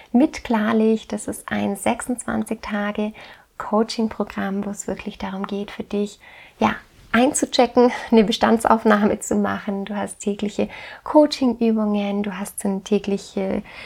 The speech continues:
Journaling-Check-in-Seite für dich. Du bekommst von mir Meditationen, die du für dich nutzt, um mit deinem Herzen in Kontakt zu gehen, um auch,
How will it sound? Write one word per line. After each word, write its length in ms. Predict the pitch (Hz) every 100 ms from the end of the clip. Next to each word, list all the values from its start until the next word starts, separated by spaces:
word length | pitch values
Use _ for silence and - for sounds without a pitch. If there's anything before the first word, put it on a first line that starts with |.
| - -
Journaling-Check-in-Seite 1800 | 247 254 240 233 226 226 226 - 262 262 247 240 226 214 208 214 220
für 200 | 214 -
dich. 500 | 202 202 202 202 -
Du 80 | 214
bekommst 500 | 190 196 202 196 -
von 140 | 208 196
mir 180 | 202
Meditationen, 1200 | 190 190 190 - 214 - - 240 247 247 226 233 - - - -
die 80 | 220
du 120 | 214
für 180 | - 190
dich 240 | 202 -
nutzt, 460 | 208 277 - - 220
um 80 |
mit 180 | 202 208
deinem 160 | 208 202
Herzen 580 | - 208 202 - - 208
in 60 | 202
Kontakt 500 | - 190 - - -
zu 140 | - - _ _ -
gehen, 320 | 202 214 349 508 - - - -
um 240 | 214 208 -
auch, 460 | 196 196 196 196